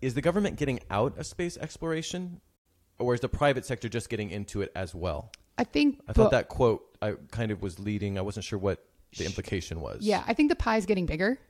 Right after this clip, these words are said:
Speaker 2: I think
Speaker 1: Mm-hmm.
Speaker 2: we have the technology to do more in space than we ever have before. And, um, nasa, what I got from my trip to Huntsville, which included a visit to Marshall Space Flight Center, which is where they're building the Space Launch System,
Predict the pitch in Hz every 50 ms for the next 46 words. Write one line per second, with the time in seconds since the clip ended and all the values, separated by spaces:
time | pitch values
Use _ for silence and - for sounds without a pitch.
0 | - 202 190 190 233 220 208 226 226 196 214 202 190 180 156 165 - 208 196 -
1 | 196 - 180 175 175 175 160 180 175 - 180 151 139 - 175 170 170 165 156 156
2 | 151 160 175 180 180 196 214 208 - - 220 240 233 - - 190 175 170 170 160
3 | 156 165 170 175 165 151 156 185 160 - 185 165 170 202 247 269 - - 190 185
4 | 185 - - - - 185 180 175 175 170 170 190 185 208 233 262 - - 302 226
5 | - 202 185 226 247 277 311 294 285 240 202 - - - 208 185 185 180 175 175
6 | - - 180 185 - - _ _ _ - - 180 156 202 196 175 - - 165 165
7 | 165 160 165 165 - 170 156 - 208 196 175 175 170 160 165 151 175 - - 180
8 | 170 165 170 - - - 175 170 165 165 - 175 - - - 175 160 - - 185
9 | 190 190 - 175 160 160 160 165 156 160 156 - 170 151 151 170 165 160 165 151
10 | 165 165 160 160 156 156 156 - - 170 165 160 - - 160 165 170 - - 220
11 | 202 - - 247 262 262